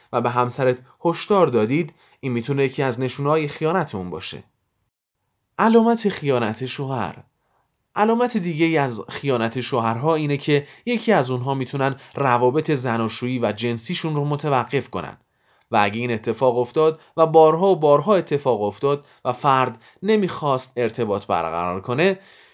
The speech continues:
می‌شه در خیانت اون تردید کرد. اگه زمانهایی وجود داشته باشه که بعد از ظهرها به شما تلفن می‌زنه و میگه: "امشب من نمیتونم به خونه بیام"، همونطور که می‌دونید ساعت کار اون متفاوته، این می‌تونه یکی از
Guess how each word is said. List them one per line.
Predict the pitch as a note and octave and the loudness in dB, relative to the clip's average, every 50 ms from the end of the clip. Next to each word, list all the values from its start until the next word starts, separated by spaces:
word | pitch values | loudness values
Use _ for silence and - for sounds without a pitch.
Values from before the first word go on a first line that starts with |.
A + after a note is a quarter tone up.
| _ _ _ _ - | _ _ _ _ -8
می‌شه | D4 C#4+ - C4 G#3+ | -6 -2 0 2 4
در | F#3 D3+ C#3+ | 4 4 2
خیانت | - - C#3 B2 A2 G#2 G2+ A2 - | 2 -2 -4 -2 -2 -2 -4 -4 -6
اون | C#3 C#3 C#3+ D3 | -6 -6 -6 -6
تردید | E3+ F#3 D3+ C3 A#2+ B2+ C#3+ B2+ - | -6 -4 -4 -4 -4 -4 -6 -8 -8
کرد. | - - D#2 - - - _ _ _ _ _ _ _ _ _ _ _ _ _ - | -10 -12 -12 -12 -14 -20 _ _ _ _ _ _ _ _ _ _ _ _ _ -4
اگه | A#2+ B2+ B2+ C3+ C3 | -2 -2 0 0 0
زمانهایی | B2+ C#3+ C3 C3+ C3+ C#3 C#3+ F#3+ G#3 G3+ | 2 2 2 2 0 -2 0 0 0 0
وجود | E3+ D3+ D3 D3 D3 - | 0 -4 -6 -8 -4 -2
داشته | D3 C#3+ C#3+ - D#3+ | -2 -2 -2 -2 -4
باشه | C#3+ C#3 C3 C#3+ D3 | -4 -4 -4 -4 -6
که | C#3 D#3 | -6 -4
بعد | C3+ B2+ B2 B2 | -2 0 0 0
از | A#2+ A#2+ | 0 0
ظهرها | A2+ B2+ B2 A#2+ D3 E3+ | 2 0 0 2 2 0
به | D#3 C#3 | 0 0
شما | - - C#3+ D3 C#3+ | -2 -2 -2 -2 0
تلفن | - D#3 D3 D3 C#3+ - F#3+ F3+ | 0 0 0 0 0 0 -2 -2
می‌زنه | F3 D#3 C#3 D3 C3+ C#3 | -2 0 0 0 0 0
و | C3+ C3+ | -2 -2
میگه: | C3 B2+ B2 C#3 D3 C#3+ - - - - | -4 0 2 2 2 2 2 -6 -10 -4
"امشب | E3 E3+ D#3+ - - F#3 E3+ - | -2 -2 -2 0 -2 -2 -2 0
من | D#3+ D3+ D#3 | 0 0 2
نمیتونم | F3+ G#3+ G#3+ F3 - C#3+ B2+ A2+ G#2 G2 | 2 2 0 0 0 -2 -2 -2 -2 -2
به | G2 G2+ | -4 -4
خونه | - - A2 F#2+ | -4 -2 -4 -4
بیام"، | F2 F2+ G2 G#2+ C3 D#3+ F#3+ G3+ - - - - _ - | -2 0 0 2 4 4 4 2 0 -6 -16 -20 _ -4
همونطور | - F3+ F3 D#3 C#3 - C3+ B2 | -2 -2 0 0 0 0 0 0
که | - D#3 | 0 -2
می‌دونید | F3 G#3 F3 C#3+ B2+ B2 A#2+ A2+ - - _ | 0 0 0 0 -2 -2 -4 -6 -10 -14 _
ساعت | - - - D#3+ C3 A#2+ A#2 - B2+ | -6 -4 -2 0 0 0 0 -2 -4
کار | A#2+ - F#3+ G3 E3 C#3 | -6 -2 2 2 4 4
اون | A#2 G#2+ G#2 | 2 2 0
متفاوته، | G2 G2+ G2+ - G#2 - - G2+ F2 E2 F#2 F#2+ - C3+ | -4 -6 -6 -6 -6 -4 -2 -4 -2 -2 -4 -4 -2 -4
این | C#3 C#3 C#3+ | -4 -2 -4
می‌تونه | C#3+ C#3+ D3 C#3 C#3 C#3 | -4 -4 -2 -2 -2 -2
یکی | C3 C3+ C#3 | -2 0 0
از | B2 A#2+ G#2+ F#2+ | 0 0 -2 -4